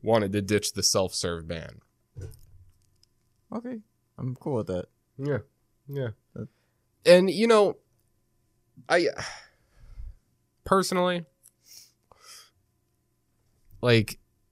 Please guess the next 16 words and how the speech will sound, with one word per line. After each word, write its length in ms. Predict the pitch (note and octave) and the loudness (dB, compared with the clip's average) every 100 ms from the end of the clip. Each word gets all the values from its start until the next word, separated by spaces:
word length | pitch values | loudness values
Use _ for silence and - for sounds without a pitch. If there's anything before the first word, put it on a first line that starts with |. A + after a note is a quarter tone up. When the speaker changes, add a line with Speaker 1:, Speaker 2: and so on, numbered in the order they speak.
| - | 2
Speaker 1:
I, 120 | C#3 C#3+ | 4 6
I, 320 | C#3+ C#3+ - | 6 2 -2
like, 380 | - C#3 A#2+ - _ _ _ - | 2 2 2 -8 _ _ _ 4
I 160 | C3 D#3+ | 8 8
know 200 | F3 F3 | 8 6
how 120 | F3 | 6
to 80 | E3+ | 4
pump 300 | - F3 D#3+ | 2 0 2
gas, 320 | E3 E3 E3+ | 2 2 2
so, 260 | - D3 B2 | 2 4 4
like, 260 | A2 G#2+ | 4 2
it 80 | - | -2
wouldn't 300 | A#2 B2+ G2+ | 0 2 2
bother 380 | C#3 A#2+ G#2 A2+ | 4 4 4 0
Speaker 2:
Mm. 40 | |
Speaker 1:
me. 260 | A#2 A#2 | -2 -4